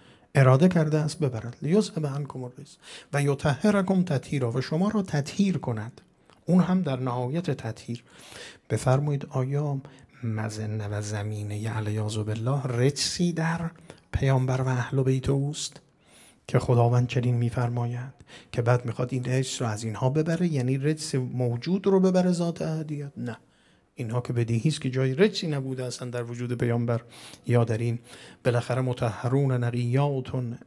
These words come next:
ثیابهم، به تعبیر ابو نواس و اون اشعار زیبا در محضر حضرت علی ابن موسی رضا و اینها که حال روزشون معلوم. پس این چیه در آیهٔ شریف؟ دقت بفرمایید، تطهیر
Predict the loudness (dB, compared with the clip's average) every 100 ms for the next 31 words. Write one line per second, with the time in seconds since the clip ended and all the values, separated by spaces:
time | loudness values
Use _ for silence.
0 | -20 -14 0 2 4 2 2 2 2 0
1 | -2 -6 -8 -4 -4 -2 2 4 4 4
2 | 4 4 6 4 2 -2 -4 -14 -12 4
3 | 6 6 2 2 2 2 2 0 2 2
4 | 2 2 2 4 4 4 4 4 4 4
5 | 4 2 2 2 2 2 4 4 6 6
6 | 8 6 4 -8 -14 -16 -8 -6 -2 -4
7 | -2 -4 -2 0 2 2 2 0 2 0
8 | 6 6 6 -2 -16 -14 -4 -2 2 0
9 | 0 -6 -4 -2 -2 2 2 2 0 -2
10 | -4 -6 -6 -6 -8 -10 -8 -8 -8 -12
11 | -16 -16 -20 -20 -20 -20 -20 -20 -16 -12
12 | -4 -2 0 -2 -4 2 4 2 0